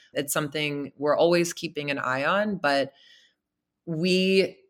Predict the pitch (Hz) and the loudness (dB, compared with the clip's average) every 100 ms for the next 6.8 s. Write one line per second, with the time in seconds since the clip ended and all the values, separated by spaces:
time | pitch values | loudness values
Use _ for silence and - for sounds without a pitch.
0 | 135 _ 151 180 165 170 170 190 180 180 | -20 _ -2 0 2 2 0 0 4 2
1 | - 151 139 - 151 147 143 139 143 147 | 4 0 -2 -4 -4 -4 -4 -4 -4 0
2 | 151 156 151 - 135 135 147 147 135 135 | 0 0 -2 -6 -4 -2 -2 -2 -4 -6
3 | 135 139 139 135 127 135 147 156 151 - | -6 -4 -2 -2 -2 -4 -6 -8 -10 -2
4 | 135 139 165 208 226 - - 147 147 139 | 2 4 4 2 0 -6 -4 -4 -2 -2
5 | - - 151 147 139 - 123 131 175 170 | -4 -2 0 0 -2 -2 -2 -2 -2 -4
6 | 156 143 170 180 175 160 151 | -6 -4 -4 -2 -2 -4 -4